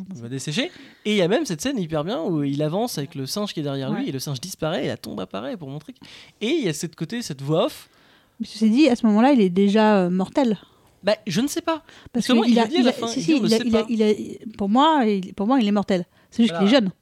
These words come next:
Speaker 1: Non, alors, est-ce que tu crois qu'il est im-, enfin, il est amortel ou est-ce qu'il est mortel ? C'est-à-dire que s'il se fait écra-, s'il se fait brûler, il va mourir, mais il ne vieillira jamais.
Speaker 2: Moi, je pense que c'est un peu ça.
Speaker 1: Ok,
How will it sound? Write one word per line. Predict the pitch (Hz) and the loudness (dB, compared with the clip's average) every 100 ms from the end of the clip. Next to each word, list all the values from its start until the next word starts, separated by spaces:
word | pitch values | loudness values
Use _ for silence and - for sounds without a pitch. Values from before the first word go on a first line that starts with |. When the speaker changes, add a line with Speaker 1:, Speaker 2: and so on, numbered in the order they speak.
| _ | _
Speaker 1:
Non, | 180 | -8
alors, | 151 - | -8 -6
est-ce | 180 160 | -8 -8
que | |
tu | 220 | -8
crois | - | -8
qu'il | - 160 | -6 -6
est | 139 - _ _ 190 | -8 -10 _ _ -10
im-, | 175 170 | -8 -10
enfin, | - 147 | -8 -8
il | 147 | -6
est | 135 - | -10 -4
amortel | 208 214 208 - 349 185 | -2 -2 -4 -4 -4 -4
ou | |
est-ce | 143 | -6
qu'il | 156 | -10
est | |
mortel ? | 156 147 139 | -8 -8 -6
C'est-à-dire | 160 151 160 | -6 -4 -6
que | - - - | -6 -20 -12
s'il | - 208 | -8 -6
se | |
fait | - | -4
écra-, | 190 - 180 | -4 -2 -4
s'il | 208 | -4
se | 190 | -6
fait | 190 | -4
brûler, | 165 190 | -4 -2
il | 180 | -2
va | 139 | -2
mourir, | 139 190 294 202 | -2 -2 -4 -6
mais | 147 185 | -6 -2
il | 240 | 0
ne | 170 | 0
vieillira | 151 151 175 | 0 0 -2
jamais. | 196 185 165 - _ _ | -4 -6 -10 -16 _ _
Speaker 2:
Moi, | 214 233 | 0 0
je | 247 | 2
pense | 277 | 0
que | 233 | 2
c'est | 240 | 2
un | |
peu | 220 | 4
ça. | 202 165 _ _ _ _ - | 2 -2 _ _ _ _ -6
Speaker 1:
Ok, | 170 139 | -6 -4